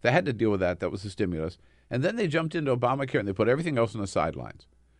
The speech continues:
And the Democrats fought about that, fought among each other about what they should do. Some people wanted to do immigration and do more than one thing at a time. No, no, no, they just focused on, for the next year and a half, on health care. Republicans are not gonna make that,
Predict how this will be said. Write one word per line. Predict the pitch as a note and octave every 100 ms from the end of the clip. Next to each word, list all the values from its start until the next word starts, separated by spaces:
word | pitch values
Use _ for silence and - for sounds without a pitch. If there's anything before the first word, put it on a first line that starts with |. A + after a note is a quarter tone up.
| _ _ - -
And | C#3
the |
Democrats | F#3+ A3+ - D#3+ -
fought | E3+ F#3 D#3+
about | G2+ E2+ E2
that, | D2 -
fought | A2+ C#3
among | D3 B2+ B2+
each | A#2+
other | A2 G2+
about | E2+ A#1+
what | G#2
they | G2+ G2+
should | G2 A2
do. | C#3 C#3 B2+ A2+ - - _ -
Some | G2+
people | B2 G2+
wanted | F#2+ G2
to | G2
do | A#2 E3+ C3+
immigration | D#2 F2 E2 E2 E2 - D2+
and | D#2 D#2
do | E2+ E2+
more | F2+ F#2
than | F#2 F#2
one | F2+
thing | F#2 F2+
at | F2
a |
time. | F2 F#2 C#2+
No, | D2+ G2+
no, | G2+ G2
no, | F2+
they |
just | D2+ D#2+ -
focused | F#2+ F#2 F2 E2+
on, | D2+ -
for | -
the | F2+
next | F2+ F2+ -
year | F2
and | F2+
a | E2+
half, | F2 C#2+ - - - - _
on | F2 F2
health | G2 F#2
care. | - C#2+
Republicans | G#2 C#3+ A#3 E4 C#4 A3
are |
not | G3+ F3
gonna | F#3+
make | F3 E3
that, | F#3 D#3